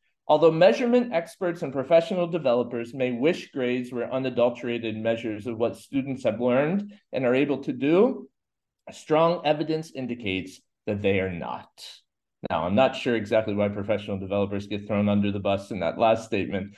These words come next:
but I think it's a very <laughs> powerful, uh, it's a very powerful statement, uh, getting exactly to this issue of grades as objective measurements. The research that we have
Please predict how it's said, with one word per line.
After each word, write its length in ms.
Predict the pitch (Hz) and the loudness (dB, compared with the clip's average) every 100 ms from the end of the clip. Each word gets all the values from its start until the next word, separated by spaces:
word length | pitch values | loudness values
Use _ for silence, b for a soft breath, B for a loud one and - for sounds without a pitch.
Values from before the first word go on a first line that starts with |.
| b | b
but 120 | - 143 | 4 6
I 80 | |
think 200 | 147 160 | 6 6
it's 140 | 160 165 | 4 2
a 60 | |
very 340 | 147 147 151 156 | 4 6 6 4
<laughs> 160 | 151 160 | 4 6
powerful, 640 | 170 170 190 165 139 139 - | 8 6 2 2 4 4 4
uh, 220 | 131 117 - _ | 2 0 -6 _
it's 80 | - | -10
a 40 | |
very 280 | 151 180 202 | 2 2 2
powerful 640 | 202 - 156 180 190 202 196 | -2 -2 2 4 2 -2 -6
statement, 640 | - 143 - 123 113 104 107 _ _ | -4 -4 -4 -6 -8 -8 -16 _ _
uh, 260 | 123 117 117 | 0 4 4
getting 320 | 120 147 139 | 2 0 0
exactly 760 | 139 123 120 120 123 135 160 143 | 0 -4 -4 -2 0 0 0 0
to 240 | - 139 | 0 -2
this 260 | 120 117 - | -2 -6 -8
issue 460 | 120 - 110 104 101 | -10 -6 -2 -2 0
of 280 | 110 101 107 | 0 0 -2
grades 320 | 120 110 110 | -2 -2 -2
as 160 | 110 101 | -6 -6
objective 760 | 98 101 104 98 101 104 98 - | -8 -4 -2 -2 -2 -2 -2 -6
measurements. 840 | 139 120 139 95 87 - - - - | 0 0 0 -4 -10 -14 -16 -18 -16
The 180 | - 120 | -6 -4
research 680 | 117 147 202 208 220 208 208 | 0 0 2 2 0 0 -4
that 120 | 190 | -2
we 200 | 143 143 | 0 0
have 400 | - 90 - - | 0 -6 -6 -12